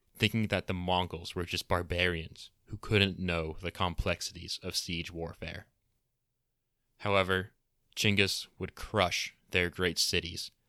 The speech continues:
Samarkand and Barkad, like sandcastles because of what he learned from the Chinese. But if we really want to see the extent of just how much the Mongols would learn and apply from their enemies,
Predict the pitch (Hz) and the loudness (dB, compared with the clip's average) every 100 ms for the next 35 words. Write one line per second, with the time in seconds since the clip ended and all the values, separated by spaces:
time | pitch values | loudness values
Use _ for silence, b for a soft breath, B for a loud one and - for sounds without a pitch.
0 | _ - - 98 92 - 85 82 - - | _ -8 0 4 4 2 -4 -4 -10 -6
1 | 90 85 90 - - - - _ _ _ | -4 0 -2 -2 -10 -14 -16 _ _ _
2 | _ _ - 92 - - 92 92 - 82 | _ _ -2 0 2 4 4 4 0 -6
3 | - 78 - - - - 95 87 90 85 | -6 -8 -10 -14 -6 -2 -2 0 -2 -2
4 | 85 80 85 80 - - - 92 82 - | -4 -6 -8 -8 -12 -16 -10 -8 -2 2
5 | 82 78 78 - - - _ _ _ _ | 2 0 -6 -4 -4 -6 _ _ _ _
6 | _ _ _ _ _ _ _ _ _ _ | _ _ _ _ _ _ _ _ _ _
7 | _ _ _ _ _ - 127 123 131 123 | _ _ _ _ _ 0 4 6 6 8
8 | 165 139 117 - - 120 101 85 87 - | 8 8 6 6 2 4 4 2 0 4
9 | 90 - - 87 - - 87 - 101 - | 6 6 4 4 2 -6 -4 4 6 6
10 | - 101 98 87 92 - - 90 87 87 | 4 4 4 4 0 0 -4 -2 0 0
11 | 90 92 85 92 82 82 85 87 92 - | 0 -4 -4 -6 -4 -2 0 -2 -2 -6
12 | - 90 - - 87 82 85 101 95 90 | -6 -2 0 2 2 2 0 0 -2 -2
13 | 82 87 90 98 107 - | -2 -2 2 2 0 -4